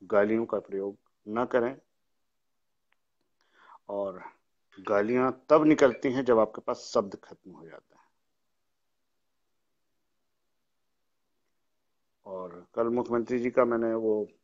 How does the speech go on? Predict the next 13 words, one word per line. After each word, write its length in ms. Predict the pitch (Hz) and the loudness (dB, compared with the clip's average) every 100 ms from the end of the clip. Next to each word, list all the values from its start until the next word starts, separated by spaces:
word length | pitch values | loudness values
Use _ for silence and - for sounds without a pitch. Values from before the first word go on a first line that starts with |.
| _ | _
अब 260 | 113 113 120 | -6 -6 -6
माननीय 720 | 117 113 117 117 120 123 120 107 | -6 -2 0 2 2 2 2 0
स्वास्थ्य 480 | - - 135 - | 0 4 4 4
मंत्री 300 | 131 113 110 | 0 0 -2
जी 80 | 107 | -4
का 140 | 104 107 | 0 2
वो 140 | 107 | 2
वीडियो 300 | 104 101 113 | 0 -2 -2
मैंने 300 | 107 104 107 | -2 -4 -4
YouTube 280 | 110 117 107 | -4 -6 -4
पर 100 | 113 | -4
हमारे 260 | 98 98 95 | -4 -6 -6
वो 180 | 95 | -8